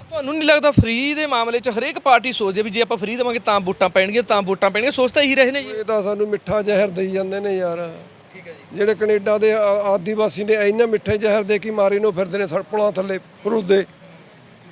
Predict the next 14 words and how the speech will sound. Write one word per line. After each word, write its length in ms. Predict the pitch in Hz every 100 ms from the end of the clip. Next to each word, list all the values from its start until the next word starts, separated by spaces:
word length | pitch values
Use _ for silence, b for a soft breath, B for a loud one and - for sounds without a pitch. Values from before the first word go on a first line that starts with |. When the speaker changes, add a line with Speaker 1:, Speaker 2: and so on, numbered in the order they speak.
| - -
Speaker 2:
ਉਹੀ 240 | 208 226
ਸਾਨੂੰ 280 | 208 226 226
ਕਰਨਾ 300 | 226 220 233
ਚਾਹੁੰਦੇ 260 | 220 226 247
ਨੇ। 180 | 226 233 - - - - -
ਇਹਦਾ 180 | 208 240
ਟੇਢੇ 280 | 226 240 247
ਢੰਗ 180 | 254
ਨਾਲ 100 | 240
ਸਾਨੂੰ 180 | 220 247
ਖਤਮ 320 | 208 214 233
ਕਰ 180 | 226 214
ਰਹੇ 200 | 196 190
ਨੇ, 180 | 185 196